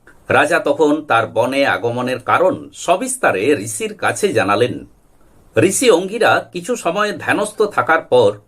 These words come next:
বলতে লাগলেন, "হে রাজন, এটি সত্যযুগ। এই যুগে সবাই বেদপরায়ণ এবং ব্রাহ্মণ ছাড়া অন্য কেউ তপস্যা করেন না। এই নিয়ম থাকা সত্ত্বেও এক শূদ্র আপনার রাজ্যে তপস্যা করছে।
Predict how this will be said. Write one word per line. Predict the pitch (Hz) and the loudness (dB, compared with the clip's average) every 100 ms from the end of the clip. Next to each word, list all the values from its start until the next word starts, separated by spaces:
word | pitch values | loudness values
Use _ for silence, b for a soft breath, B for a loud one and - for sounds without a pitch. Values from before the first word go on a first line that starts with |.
| 95 | -2
বলতে | 139 - 220 | 0 2 2
লাগলেন, | 120 120 151 90 - _ _ _ _ b b _ - | 2 0 -2 -4 -12 _ _ _ _ b b _ 2
"হে | 156 | 2
রাজন, | 110 110 143 - - _ _ _ | 2 -4 -8 -8 -14 _ _ _
এটি | - 175 | -4 -2
সত্যযুগ। | 311 170 - 220 208 147 - _ _ _ _ _ | 0 0 2 2 2 -2 -8 _ _ _ _ _
এই | 131 147 | 2 2
যুগে | 147 127 151 | 2 0 0
সবাই | 147 104 110 135 | 0 -2 0 0
বেদপরায়ণ | 127 110 117 - 90 95 113 - - _ _ | -2 -4 -4 -4 0 0 0 -4 -12 _ _
এবং | 165 233 170 | 2 2 2
ব্রাহ্মণ | 113 135 175 240 | -2 -2 -2 -6
ছাড়া | - - - 101 110 - | -4 0 0 0 -4 -4
অন্য | 151 208 233 | -2 0 0
কেউ | 233 208 240 | 2 2 2
তপস্যা | - 196 190 - 220 | 0 -2 -2 -2 -2
করেন | 190 196 220 | 0 -2 -4
না। | 185 - _ _ _ _ _ _ | -6 -6 _ _ _ _ _ _
এই | 131 160 156 | 0 2 2
নিয়ম | 147 160 156 | 0 0 -2
থাকা | 147 139 160 | -4 -2 0
সত্ত্বেও | 143 - 190 131 - - _ _ _ | -2 -2 0 0 0 -6 _ _ _
এক | 165 196 | -2 -2
শূদ্র | - 220 196 247 - 180 - | -6 -8 -2 4 4 4 0
আপনার | 147 196 208 135 | -2 0 0 2
রাজ্যে | 127 - 202 - - | -2 0 -2 -2 0
তপস্যা | - 202 233 269 | 0 2 0 0
করছে। | 254 147 - 80 | 0 -4 -4 -14